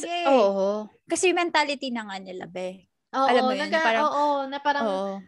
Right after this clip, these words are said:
Speaker 1: mm-mm.
Speaker 2: okay, Filipina ka, ano, ah, I expect you to stay ho-, at home, na take care of
Speaker 1: Mm-mm.
Speaker 2: me, take care of
Speaker 1: Mm-mm.
Speaker 2: the children. So, if you're not
Speaker 1: Mm-mm.
Speaker 2: that kind of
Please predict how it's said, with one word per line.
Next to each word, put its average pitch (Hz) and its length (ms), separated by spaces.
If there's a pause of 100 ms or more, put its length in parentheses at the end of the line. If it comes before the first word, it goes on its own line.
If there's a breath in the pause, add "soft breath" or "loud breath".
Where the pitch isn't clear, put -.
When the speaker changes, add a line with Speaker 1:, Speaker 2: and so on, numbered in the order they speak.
(100)
Speaker 1:
mm-mm. 208 240
Speaker 2:
okay, 277 280 (120)
Filipina 254 540
ka, 214 340
ano, 208 400
ah, 202 320 (160)
I 220 220
expect 220 500
you 226 160
to 226 140
stay 220 340
ho-, 208 300
at 220 240
home, 226 640
na 196 240
take 214 220
care 214 180
of 202 140
Speaker 1:
Mm-mm. 196 80
Speaker 2:
me, 233 500 (320 soft breath)
take 208 180
care 214 160
of 202 140
Speaker 1:
Mm-mm. 190 460
Speaker 2:
the 208 100
children. 208 800 (240 loud breath)
So, 349 200
if 370 220
you're 359 240
not 349 240
Speaker 1:
Mm-mm. - 220
Speaker 2:
that 294 200
kind 285 300
of 277 160